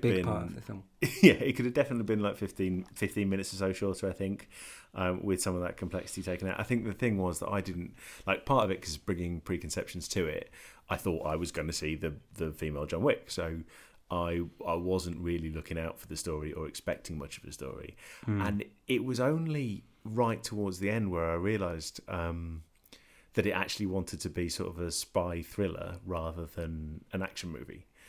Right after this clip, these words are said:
Speaker 2: Um, <laughs> and I'd sort of, I'd watched it as an, an action movie that was just sort of reasonably densely and slightly slowly plotted.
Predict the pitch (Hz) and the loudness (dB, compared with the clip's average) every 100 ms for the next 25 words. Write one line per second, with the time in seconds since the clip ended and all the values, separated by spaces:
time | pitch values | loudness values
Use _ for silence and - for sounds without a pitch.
0 | - - - - 87 87 90 - - - | -20 -20 -10 -2 2 2 0 2 4 6
1 | 139 123 127 - 131 110 98 - - 107 | 8 8 8 8 6 4 -2 -8 -6 -2
2 | 104 120 - 90 95 87 90 - 92 95 | 2 2 2 -4 -2 -2 -4 -4 -4 -4
3 | - 90 85 82 80 87 - 82 - 82 | -4 -4 -2 -2 -2 -4 -4 -6 -6 -6
4 | - 98 82 - - - - - 90 85 | -6 -6 -8 -12 -18 -20 -20 -6 -2 -2
5 | 82 80 85 80 87 82 - 80 76 85 | -2 -4 -4 -2 -2 -2 -6 -6 -4 -4
6 | 80 85 - 87 92 - 104 - 156 | -4 -6 -6 -4 -4 -4 -4 -6 -10